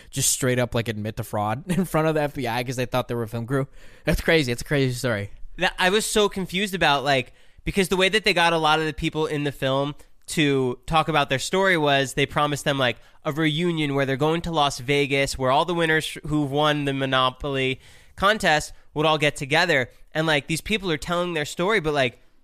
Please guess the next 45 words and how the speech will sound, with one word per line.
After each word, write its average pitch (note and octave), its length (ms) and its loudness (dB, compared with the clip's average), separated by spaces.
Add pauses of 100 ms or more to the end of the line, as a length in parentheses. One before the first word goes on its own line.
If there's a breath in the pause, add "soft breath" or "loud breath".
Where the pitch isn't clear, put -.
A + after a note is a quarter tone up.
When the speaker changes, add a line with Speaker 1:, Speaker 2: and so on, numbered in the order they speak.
Speaker 2:
they G3+ 240 2
didn't A#3+ 360 0
even G#3+ 160 0
have G3+ 180 2
a E3 60 -4
story. G3+ 420 0
So E3 140 -4
why G3+ 140 2
would C4 120 -4
you A#3 100 -2
agree F3+ 260 -2
to F#3 80 0
going F3 280 0
on D#3 120 0
camera F#3+ 260 -2
and D#3+ 80 -4
talking G#3 180 -2
about E3 140 2
it? C#3 80 -2
'Cause D#3 100 -4
they're E3 180 2
literally F#3+ 400 0
all D#3 180 4
just C#3 180 -4
like C3 180 2
Speaker 1:
I G#3+ 60 4
mean, G#3+ 160 0
you're G#3 100 2
dumb, F3 300 0
first E3+ 340 -2
off, B2+ 180 -6
for C3 80 -12
taking B2+ 360 -6
the G#2+ 60 -6
prize, G2 300 -8
right? G#2+ 240 -6
So, B2+ 180 -2
like, B2 180 0
they're C#3+ 80 2
dumb D3+ 240 0
enough C#3 240 0
to - 100 -16
talk A#2+ 220 -6
about F2+ 220 -14
it. - 40 -20